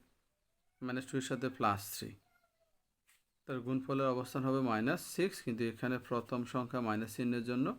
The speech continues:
প্রথম সংখ্যা যে মাইনাস চিহ্ন, সংখ্যাটিকে সংখ্যা রেখার বাম দিকে বসানো হয়েছে। অর্থাৎ মাইনাস টু কয়বার? তিনবার। মাইনাস টু একবার, এই প্রথমে দুই করে লাফ দিবে, এই এক, দুই, আবার দুই, দুই চার, আবার দুই এর পরে কি?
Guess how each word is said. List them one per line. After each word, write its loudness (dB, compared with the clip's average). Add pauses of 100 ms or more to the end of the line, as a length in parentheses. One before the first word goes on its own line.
(580)
প্রথম -6
সংখ্যা -2
যে 2
মাইনাস 0
চিহ্ন, 2
সংখ্যাটিকে 0
সংখ্যা -2
রেখার 2
বাম 4
দিকে 0 (580)
বসানো -2
হয়েছে। -4 (580)
অর্থাৎ -8
মাইনাস -2
টু -10
কয়বার? 2
তিনবার। 0
মাইনাস 0
টু -4
একবার, 0 (540)
এই -14
প্রথমে -8 (520)
দুই -2
করে -4
লাফ -2
দিবে, -2
এই 2
এক, 0 (100)
দুই, 2 (280)
আবার -4
দুই, -2
দুই -2
চার, -2
আবার 0
দুই -2
এর -6
পরে -2
কি? -4